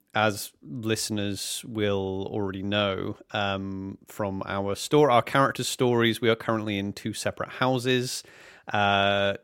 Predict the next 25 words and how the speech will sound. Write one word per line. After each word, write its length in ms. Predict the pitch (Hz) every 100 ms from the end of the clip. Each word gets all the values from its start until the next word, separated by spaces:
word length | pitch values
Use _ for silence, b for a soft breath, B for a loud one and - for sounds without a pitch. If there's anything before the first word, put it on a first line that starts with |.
| -
Robin's 440 | 139 113 110 107 -
character, 280 | 107 98
Arinel, 560 | 98 101 101 101 98 98
is 220 | 101 95
now 200 | 101 95
part 320 | - - 95
of 60 | 87
House 260 | - 95 -
Mortaire. 640 | 101 95 - 151 147 143 B B B B -
And 600 | 113 107 107 107 104 101
so 340 | - - 117 104
our, 760 | 90 104 110 107 101 101 95 92 _ _ _ _ -
um, 420 | 87 85 73 69 _
our 120 | 117 104
kind 220 | - 101
of 80 | 95
sleeping 520 | - - 120 - 104 101
tent, 380 | - 104 101 -
our 200 | 98 95
five 280 | - 107
meter 320 | 107 110 110 104
that's 280 | 104 -
usually 340 | 110 101 101 98
just, 240 | 101 -
like, 380 | 104 98 -